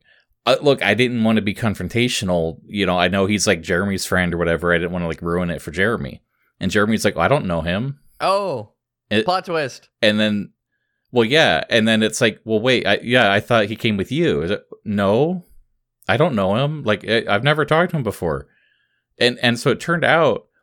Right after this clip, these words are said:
Speaker 1: none of them invited him.
Speaker 2: How did he just show up? Like, all of a s-, you know what? You know those, like,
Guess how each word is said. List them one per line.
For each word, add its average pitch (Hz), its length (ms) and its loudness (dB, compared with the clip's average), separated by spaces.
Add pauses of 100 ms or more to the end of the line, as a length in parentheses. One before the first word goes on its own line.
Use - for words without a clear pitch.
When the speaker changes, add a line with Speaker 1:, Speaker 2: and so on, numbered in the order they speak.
Speaker 1:
none 120 260 4
of 165 120 0
them 151 160 0
invited 127 460 2
him. - 280 -10 (1500)
Speaker 2:
How 185 140 -2
did 247 100 -8
he 320 140 -6
just 233 180 -6
show 175 260 -2
up? 208 260 -4
Like, 139 320 -2
all 175 200 0
of 226 120 -10
a - 20 -18
s-, - 60 -20 (260)
you 156 80 -4
know 220 80 -2
what? 160 260 -6
You 185 80 -2
know 233 120 -2
those, 254 240 -4
like, 185 300 -4